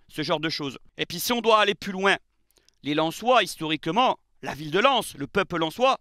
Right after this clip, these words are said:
déteste le P S G. Notamment la banderole deux mille huit, hein, on s'en souvient, qui avait été scandaleuse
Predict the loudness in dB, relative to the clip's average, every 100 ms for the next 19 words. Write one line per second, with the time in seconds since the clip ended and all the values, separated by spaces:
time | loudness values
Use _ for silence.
0 | _ _ -6 -2 0 2 0 -2 -6 -2
1 | -2 0 0 0 _ _ _ _ _ -20
2 | _ _ -12 0 2 4 4 4 4 2
3 | 0 0 0 0 0 -4 -4 -4 -4 -4
4 | -4 -6 -10 -12 -8 -2 0 0 -4 -6
5 | -6 -8 -6 -2 0 0 -2